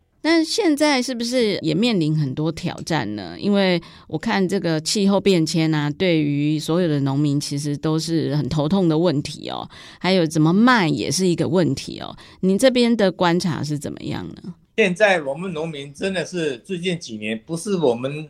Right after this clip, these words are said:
Speaker 2: 桃竹苗、包括
Speaker 1: 嗯。
Speaker 2: 我听到的所有的高山的乌龙茶的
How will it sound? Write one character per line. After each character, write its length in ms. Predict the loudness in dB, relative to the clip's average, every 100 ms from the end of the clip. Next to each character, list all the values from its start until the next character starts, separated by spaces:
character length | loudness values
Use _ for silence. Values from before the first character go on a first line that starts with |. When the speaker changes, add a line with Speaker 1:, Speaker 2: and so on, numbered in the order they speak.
| _
Speaker 2:
桃 200 | -2 0
竹 160 | 0 -6
苗、 240 | -4 -4 2
包 180 | 2 4
括 100 | 4
Speaker 1:
嗯。 320 | 4 2 -4 -12 _
Speaker 2:
我 140 | -10
听 240 | -4 -4 2
到 220 | 2 2
的 160 | -2 -6
所 180 | -4
有 100 | -2
的 80 | -2 -2
高 200 | 0 2
山 280 | 0 -2
的 180 | -2 -4 -4
乌 120 | -6
龙 160 | -6
茶 180 | -4 -4
的 240 | -2 -6